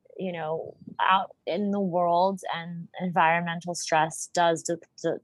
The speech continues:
deplete those reserves, age depletes those reserves. So we're just kind of trying to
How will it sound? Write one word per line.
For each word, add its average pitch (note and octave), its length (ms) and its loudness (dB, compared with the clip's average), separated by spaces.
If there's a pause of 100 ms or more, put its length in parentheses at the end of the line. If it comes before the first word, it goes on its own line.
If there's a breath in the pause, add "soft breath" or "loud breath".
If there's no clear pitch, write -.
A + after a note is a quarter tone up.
deplete E3 380 -2
those D#3 180 0
reserves, D#3+ 520 0
age D#3+ 320 -2
depletes D#3+ 380 -4
those D3+ 220 -2
reserves. D#3 480 0
So F3+ 240 4 (300 loud breath)
we're F#3+ 80 2
just F#3+ 180 0
kind F#3 200 -2
of E3 140 -4 (140)
trying F3 420 -2
to D#3+ 300 0